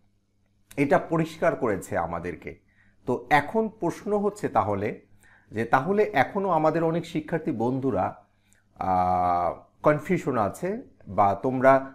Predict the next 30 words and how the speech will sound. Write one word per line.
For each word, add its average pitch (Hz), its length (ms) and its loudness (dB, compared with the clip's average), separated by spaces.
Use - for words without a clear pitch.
আমি 131 280 0
যেটা 143 200 0
বলেছি 135 420 0
তোমাদেরকে 147 500 -2
সেটা 151 220 -6
হলো 160 140 -2
তোমরা 143 280 -2
প্রস্তুতিটা 160 680 -4
চালিয়ে 107 340 0
যাও 98 160 -2
খুব 143 200 -4
ভালোভাবে। 98 600 -2
তোমাদের 156 240 0
এখন 160 280 4
সামনে 156 400 -4
চিন্তা 175 360 0
একটাই, 95 420 -2
এবং 131 340 0
কত, 156 200 2
আহ, 123 920 2
জিপিএ 147 440 2
হলে 143 500 2
পরীক্ষা 139 320 0
দিতে 143 200 0
পারবো 127 340 4
কোন 139 220 -2
ইউনিটে, 135 400 0
এই 165 300 -2
বিষয়টা 156 500 0
হচ্ছে 165 520 -4